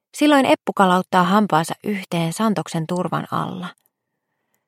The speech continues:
"Voi Santos raukkaa." Epulla on todella kamala luonne. "Mitä sä vielä teet ylhäällä?" Elsa hätkähtää kuullessaan Minnan äänen.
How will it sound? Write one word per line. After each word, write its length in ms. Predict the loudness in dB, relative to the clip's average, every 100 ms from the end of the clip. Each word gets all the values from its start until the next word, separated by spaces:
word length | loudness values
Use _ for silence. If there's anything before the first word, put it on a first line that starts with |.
| _ _ _ _ 2
"Voi 200 | 2 4
Santos 540 | 6 6 6 0 -2
raukkaa." 840 | 0 2 0 _ 0 4 4 2 -2 _ _ _ _ _ _ _ _ _ _ _ _ 0
Epulla 420 | 0 2 2 2
on 220 | 4 2
todella 420 | 4 6 6 4 0
kamala 420 | -2 -2 0 0
luonne. 520 | -2 -6 -8 -8 -8 -10 _ _ _ _ _ _ _ _ _ _ _ -8
"Mitä 240 | 2 2
sä 200 | 6 4
vielä 280 | 6 4 4
teet 180 | 2 0 0
ylhäällä?" 760 | 0 0 0 -4 -4 -6 -8 _ _ _ _ _ _ _ _ _ _ 0
Elsa 260 | 0 0
hätkähtää 560 | 0 0 0 -2 0 -2
kuullessaan 640 | 0 -2 -2 -2 -2 -2 0
Minnan 380 | 2 0 -2 -6 -6
äänen. 440 | -6 -6 -8